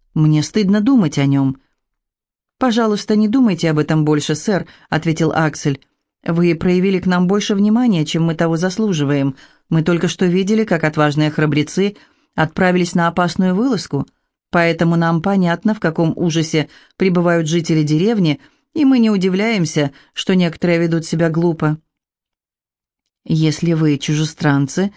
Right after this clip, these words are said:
так хорошо помните наши собственные беды, как может быть, чтобы эти глупцы успели их позабыть? Им объяснили так, что и ребёнок бы понял.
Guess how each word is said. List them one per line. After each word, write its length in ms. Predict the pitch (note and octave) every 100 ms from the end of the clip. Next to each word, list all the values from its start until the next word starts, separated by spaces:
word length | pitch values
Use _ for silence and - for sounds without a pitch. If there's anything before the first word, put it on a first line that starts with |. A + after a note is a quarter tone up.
| _ _ _
так 180 | - E3+
хорошо 380 | F3+ F3 D#3+ F3
помните 460 | E3 F#3 D#3+ D3 D3+
наши 280 | D3+ -
собственные 640 | D3+ D#3+ - D#3 D3+ D3+ D3
беды, 460 | D3 A3 E3+ C#3 - _ _ _ -
как 300 | A#3+ - G#3+
может 320 | G#3 G3 F#3
быть, 200 | F#3+ F#3+
чтобы 300 | - D#3 D#3
эти 140 | D3+
глупцы 460 | D3+ D3+ D3+ - G#3
успели 420 | F3 - F3 D#3+
их 160 | D#3+ D#3
позабыть? 640 | E3+ E3+ F#3+ D3+ C3 - _ _ _ _ _ -
Им 340 | E3+ E3+ D#3+
объяснили 640 | E3+ D3+ E3 D#3+ F#3+ F3+ E3
так, 360 | E3 A3 A3 - _ _ _
что 220 | - -
и 100 | F#3
ребёнок 420 | F3 E3+ B3 G#3+ D3+
бы 140 | D#3+
понял. 480 | D#3+ D#3+ D3 C#3